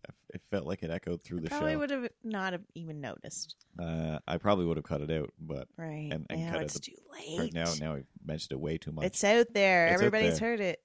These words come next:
Speaker 1: Tara's elbow print is fully in the wall right now. Completely.
Speaker 2: I'm like
Speaker 1: I can
Speaker 2: the
Speaker 1: s-, I can
Speaker 2: Hulk.
Speaker 1: see it. She hulked out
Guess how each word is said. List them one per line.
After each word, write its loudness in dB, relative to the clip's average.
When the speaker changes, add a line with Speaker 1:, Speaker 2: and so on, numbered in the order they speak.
Speaker 1:
Tara's 2
elbow 4
print -4
is -4
fully 2
in -2
the -2
wall 0
right -4
now. -8
Completely. -2
Speaker 2:
I'm -2
like -2
Speaker 1:
I -6
can -8
Speaker 2:
the 0
Speaker 1:
s-, -10
I -4
can -12
Speaker 2:
Hulk. -6
Speaker 1:
see -4
it. -6
She -12
hulked -2
out 2